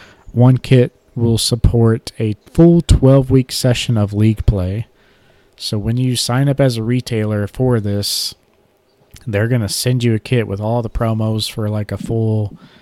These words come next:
twelve-week season of the leagues. So they're, they're already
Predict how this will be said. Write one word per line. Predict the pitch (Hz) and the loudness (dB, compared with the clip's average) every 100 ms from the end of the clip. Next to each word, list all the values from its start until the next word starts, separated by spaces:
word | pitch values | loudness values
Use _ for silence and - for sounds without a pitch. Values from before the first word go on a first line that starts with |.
| _ _ | _ _
twelve-week | - 117 117 107 113 113 - | -2 0 0 0 -2 -4 -6
season | - 117 110 104 95 101 - _ _ - | -6 -4 -4 -6 -10 -12 -16 _ _ -10
of | 104 98 | -6 -4
the | 101 | -4
leagues. | 98 107 101 101 - | -2 -2 -2 -6 -10
So | - 101 98 98 101 - - - - _ _ _ _ - | -6 -2 -2 -2 -6 -12 -18 -16 -16 _ _ _ _ -4
they're, | 110 117 120 113 | 0 4 4 2
they're | 104 113 123 | 2 2 4
already | 143 143 143 139 135 | 6 6 6 6 4